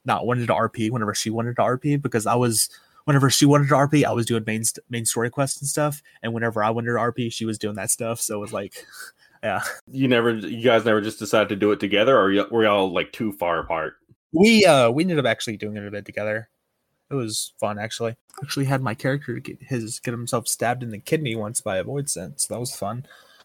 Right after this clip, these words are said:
Speaker 2: Voidsent, correct me if I'm wrong, so again, I don't know too much about Final Fantasy fourteen yet.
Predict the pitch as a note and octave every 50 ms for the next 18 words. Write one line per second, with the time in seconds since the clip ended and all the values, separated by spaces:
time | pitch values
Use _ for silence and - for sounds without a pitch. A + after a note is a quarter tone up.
0 | _ _ _ E3+ C3+ - D#3 F#3 A3 A3 G3 - - - F3 E3 D3 C3+ - -
1 | - C#3+ C#3 - C#3+ C3 - - A2+ G#2+ G2+ G2 G2+ F#2+ - - A2+ B2+ - -
2 | C#3 B2 A#2+ - B2 C3 C3 C#3 C#3+ A2+ - - A#2 A#2+ G#2+ D3 E3+ - D3+ C#3+
3 | A#2 G#2 - - A2 G#2 G2 F#2 F2+ F2 - - - - - G2+ - G2+ G2 F#2+
4 | - G2+ G2 F#2 F2+ - F#2 F2+ E2+ - F2+ D#2+ - F2+ E2+ - G#2 F2 F2 F#2
5 | F#2+ G2 F#2 E2+ - -